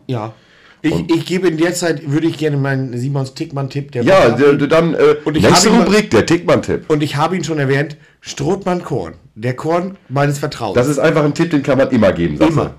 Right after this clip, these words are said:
Speaker 1: Also ich sag, wenn mir nichts einfällt, ohne Strothmann gehe ich tot, Mann. Das Zeug ist besser als wie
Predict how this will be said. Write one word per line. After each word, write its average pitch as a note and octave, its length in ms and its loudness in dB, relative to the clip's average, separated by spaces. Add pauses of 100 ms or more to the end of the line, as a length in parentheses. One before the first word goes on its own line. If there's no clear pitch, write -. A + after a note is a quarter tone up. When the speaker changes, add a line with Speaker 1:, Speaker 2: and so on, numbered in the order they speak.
(120)
Speaker 1:
Also E3 160 2
ich G3 160 -2
sag, F#3+ 220 0
wenn F#3+ 120 2
mir F#3+ 80 2
nichts G#3 220 -2
einfällt, F#3 420 -4 (240)
ohne B3 340 4
Strothmann E3 720 -2
gehe C#3+ 120 -4
ich C#3 80 -8
tot, D3 260 -2
Mann. B2+ 180 -2
Das C#3 180 -2
Zeug C#3+ 200 0
ist A#2+ 160 -4
besser C3+ 500 -2
als B2 420 -4
wie B2 380 -6